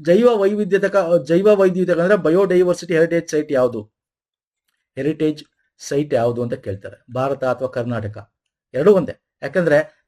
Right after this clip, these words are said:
ನಲ್ಲೂರು ಟ್ಯಾಮರಿನ್ ಗ್ರೂ, ಇದೆಲ್ಲ ಲಿಸ್ಟ್ ನಾನು ಪ್ರೀವಿಯಸ್ ವಿಡಿಯೋಸ್ ನೋಡಿಲ್ಲ ಅಂತ ದಯವಿಟ್ಟು ನೋಡಿ, ಕ್ವಶನ್ಸ್ ಗಳಲ್ಲಿ ಕವರ್ ಮಾಡಿದ್ದೀನಿ.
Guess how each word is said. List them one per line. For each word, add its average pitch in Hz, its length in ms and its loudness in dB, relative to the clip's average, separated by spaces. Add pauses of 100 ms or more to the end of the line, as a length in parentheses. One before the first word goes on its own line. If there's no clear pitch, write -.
ನಲ್ಲೂರು 214 420 2
ಟ್ಯಾಮರಿನ್ 175 360 2
ಗ್ರೂ, 143 160 0
ಇದೆಲ್ಲ 147 300 4
ಲಿಸ್ಟ್ 160 260 -4
ನಾನು 175 160 -4
ಪ್ರೀವಿಯಸ್ 165 460 -4
ವಿಡಿಯೋಸ್ 151 340 -6
ನೋಡಿಲ್ಲ 143 220 -2
ಅಂತ 131 100 -2
ದಯವಿಟ್ಟು 117 240 -4
ನೋಡಿ, 98 260 -10
ಕ್ವಶನ್ಸ್ 120 400 -14
ಗಳಲ್ಲಿ 120 200 -4
ಕವರ್ 107 260 -4
ಮಾಡಿದ್ದೀನಿ. 90 380 -10